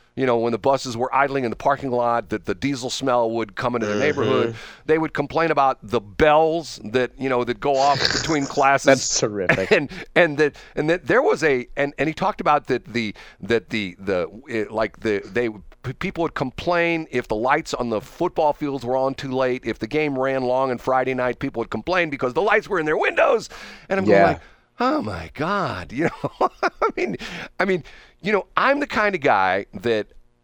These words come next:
Speaker 1: if I had my druthers, I would live in a warehouse in an industrial area, you know? And part of the reason for that is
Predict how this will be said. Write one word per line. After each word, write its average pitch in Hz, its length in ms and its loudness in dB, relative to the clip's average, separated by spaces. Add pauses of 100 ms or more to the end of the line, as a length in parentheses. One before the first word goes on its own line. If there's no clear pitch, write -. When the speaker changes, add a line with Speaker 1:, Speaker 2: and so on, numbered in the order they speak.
(140)
Speaker 1:
if 127 160 -2
I 180 160 4
had 180 200 0
my 147 200 0
druthers, 95 520 -2 (380)
I 180 140 2
would 160 180 -2
live 135 220 0
in 104 80 0
a 90 60 0
warehouse 90 840 -4
in 117 100 -2
an 104 60 0
industrial 92 520 -4
area, 60 300 -10 (220)
you 143 100 -2
know? 185 200 0 (180)
And 139 160 -6
part 285 240 2
of 302 40 0
the 180 40 -2
reason 135 260 -2
for 127 120 -6
that 107 220 2
is 147 200 -2